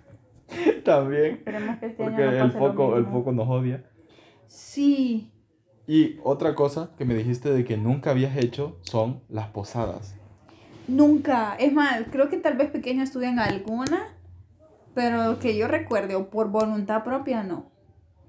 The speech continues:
Speaker 1: Nunca, nunca.
Speaker 2: Nunca.
Speaker 1: Ni, ni porque
Speaker 2: Ni
Speaker 1: por
Speaker 2: porque
Speaker 1: casualidad pasaste en ese momento que estaban en las posadas.
Speaker 2: No, ni tampoco como de que estás en tu casa y llegan y te
Speaker 1: Y
Speaker 2: tocan
Speaker 1: llegan.
Speaker 2: la puerta. No,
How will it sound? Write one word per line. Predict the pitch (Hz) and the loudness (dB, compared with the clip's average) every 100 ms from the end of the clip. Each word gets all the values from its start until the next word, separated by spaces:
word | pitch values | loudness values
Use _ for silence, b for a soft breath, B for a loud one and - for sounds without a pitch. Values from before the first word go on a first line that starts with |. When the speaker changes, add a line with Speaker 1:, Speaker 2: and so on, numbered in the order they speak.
| - | -14
Speaker 1:
Nunca, | 110 123 139 104 | -8 -6 -6 -4
nunca. | 120 139 - 107 | -4 -4 -8 -10
Speaker 2:
Nunca. | 220 214 220 214 - - - | -6 -4 -4 -8 -14 -20 -8
Speaker 1:
Ni, | 120 123 117 | 0 2 4
ni | 120 | 2
porque | 117 120 110 - 113 101 101 98 92 - | 0 -2 -4 -6 -8 -6 -8 -10 -10 -4
Speaker 2:
Ni | 240 | 4
Speaker 1:
por | 143 | 6
Speaker 2:
porque | 143 | 6
Speaker 1:
casualidad | 147 151 135 135 151 | 4 6 6 8 6
pasaste | 165 160 175 170 | 4 2 0 -2
en | 160 | -2
ese | 156 160 | -2 -4
momento | 143 139 147 143 | -4 -4 -6 -8
que | 120 | -8
estaban | 127 131 123 | -4 -2 0
en | |
las | 123 | -2
posadas. | 127 127 156 202 | -4 -8 -6 -2
Speaker 2:
No, | 240 233 202 202 | -2 -2 -2 -2
ni | 247 | -2
tampoco | 262 247 233 240 262 | 0 0 0 -2 -2
como | 302 294 | 0 2
de | 262 - | 0 0
que | 220 | -2
estás | 220 247 262 | -2 -2 0
en | 269 | -2
tu | 254 | -4
casa | 247 247 254 | -4 -4 -2
y | 220 | 0
llegan | 226 233 | 0 0
y | 226 | -2
te | - | -4
Speaker 1:
Y | |
Speaker 2:
tocan | 113 127 | 0 2
Speaker 1:
llegan. | 120 | 2
Speaker 2:
la | 98 | 0
puerta. | 101 - - | -6 -10 -8
No, | 214 190 | -6 -6